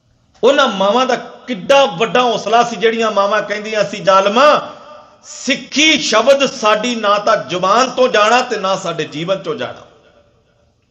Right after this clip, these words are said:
ਸਿੱਖੀ ਤੇ ਸਾਡੇ ਖੂਨ ਵਿੱਚ ਹੈ, ਇਹ ਨਹੀਂ ਖਤਮ ਹੋਣੀ,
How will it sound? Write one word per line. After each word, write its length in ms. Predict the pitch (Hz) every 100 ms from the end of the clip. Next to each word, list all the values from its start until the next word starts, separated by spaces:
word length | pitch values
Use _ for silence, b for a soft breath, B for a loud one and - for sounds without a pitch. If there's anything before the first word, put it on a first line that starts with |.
| _ _ _ _ _ _ _ _ _ _
ਸਿੱਖੀ 320 | - 214 240
ਤੇ 120 | 233
ਸਾਡੇ 280 | 196 165 170
ਖੂਨ 300 | 165 165 214
ਵਿੱਚ 240 | 226 180 139
ਹੈ, 160 | - - _ _ _ _ _ _ _ _ _ -
ਇਹ 100 | 170
ਨਹੀਂ 140 | 190 -
ਖਤਮ 240 | - 214
ਹੋਣੀ, 260 | 175 101